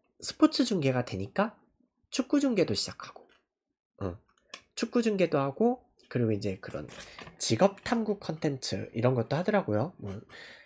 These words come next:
그 다른 승무원들도 데리고 와서 뭐 이런 얘기도 하고 뭐, 뭐 그런 직업 탐구 이런 것도 하고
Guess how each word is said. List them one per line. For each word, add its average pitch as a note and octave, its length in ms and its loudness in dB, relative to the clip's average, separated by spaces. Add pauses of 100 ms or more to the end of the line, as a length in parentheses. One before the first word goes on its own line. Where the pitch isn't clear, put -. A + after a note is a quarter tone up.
(560)
그 G2 440 -2
다른 B2 280 2
승무원들도 F#3+ 840 2
데리고 - 240 -4
와서 A#2 220 0
뭐 G#2+ 100 -4
이런 A#2 240 0
얘기도 A2 240 0
하고 B2 160 -4
뭐, A2 180 -4 (320)
뭐 A2 220 -4
그런 G#2+ 260 -2
직업 B2 280 0
탐구 A2+ 280 -4
이런 A2 160 -2
것도 A#2+ 200 -4
하고 C#3 360 -4